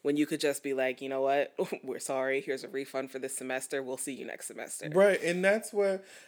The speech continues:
Speaker 2: and I was talking to my friend who currently is a P H D student, um, almost done.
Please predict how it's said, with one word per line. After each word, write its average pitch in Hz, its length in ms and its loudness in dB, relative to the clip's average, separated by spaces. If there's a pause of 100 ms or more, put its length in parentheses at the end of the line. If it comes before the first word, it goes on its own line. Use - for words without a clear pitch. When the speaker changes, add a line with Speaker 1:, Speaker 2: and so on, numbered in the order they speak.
Speaker 2:
and 175 360 2
I 165 120 6
was 196 160 -4
talking 175 200 -2
to 170 120 -4
my 160 220 2
friend 170 520 0
who 160 160 -2
currently 156 640 -4
is 131 400 -6
a 123 260 2
P 160 120 -4
H 139 240 -2
D 165 160 -8
student, 135 600 -6
um, 127 440 -4
almost 135 420 -4
done. 135 400 0